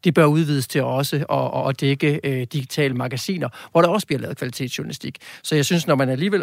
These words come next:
åbner værktøjskassen i forhold til det økonomiske og, og viser, at man er i stand til at hive nogle penge ind, jamen, så bør man også være i stand til at bruge,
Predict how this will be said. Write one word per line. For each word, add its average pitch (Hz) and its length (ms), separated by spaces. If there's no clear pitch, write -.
åbner 196 280
værktøjskassen 147 640
i 135 40
forhold 143 240
til 139 140
det 139 120
økonomiske 143 640
og, 127 200
og 135 180
viser, 160 280
at 127 200
man 127 180
er 123 40
i 123 60
stand 135 200
til 151 100
at 135 120
hive 131 120
nogle 120 140
penge 180 240
ind, 170 120
jamen, 147 100
så 165 140
bør 147 160
man 131 160
også 151 380
være 135 140
i - 20
stand 127 220
til 135 280
at 131 80
bruge, 180 300